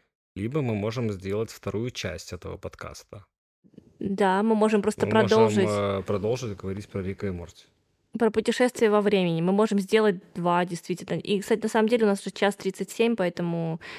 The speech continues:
Speaker 1: Нормальное время для
Speaker 2: нормально,
Speaker 1: подкаста.
Speaker 2: да, больше не стоит записывать, потому что тяжело слушать много.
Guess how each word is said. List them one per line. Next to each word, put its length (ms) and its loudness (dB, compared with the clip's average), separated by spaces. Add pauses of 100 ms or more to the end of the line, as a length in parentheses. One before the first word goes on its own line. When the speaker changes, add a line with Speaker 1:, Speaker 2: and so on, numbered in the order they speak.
Speaker 1:
Нормальное 540 -2
время 220 -6
для 100 0
Speaker 2:
нормально, 520 2
Speaker 1:
подкаста. 140 -2
Speaker 2:
да, 240 0
больше 380 -2
не 60 0
стоит 320 -4
записывать, 480 -6
потому 140 -10
что 120 -20
тяжело 300 -4
слушать 440 -10
много. 360 -6